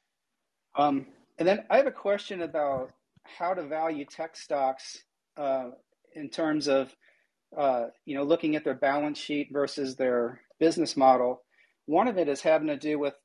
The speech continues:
how valuable cash is in light of inflation and wage growth inflation that,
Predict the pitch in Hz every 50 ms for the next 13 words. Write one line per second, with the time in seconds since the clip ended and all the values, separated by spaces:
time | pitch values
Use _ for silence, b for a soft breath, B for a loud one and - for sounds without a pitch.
0 | _ _ - - - 165 165 165 151 143 147 139 147 156 151 139 143 131 - -
1 | - 143 139 139 143 - - 131 135 147 175 196 190 - - _ _ _ _ _
2 | _ _ _ - - - _ _ 170 170 170 165 156 160 160 165 160 160 - -
3 | _ - 160 160 151 147 139 127 135 - - 143 143 135 - - 151 156 165 180
4 | 175 - - 139 131 139 135 135 127 127 123 120 123 147 156 165 160 - - 147
5 | 139 135 - - 135 139 135 - 135 131 139 135 - - 147 139 139 135 135 131
6 | 131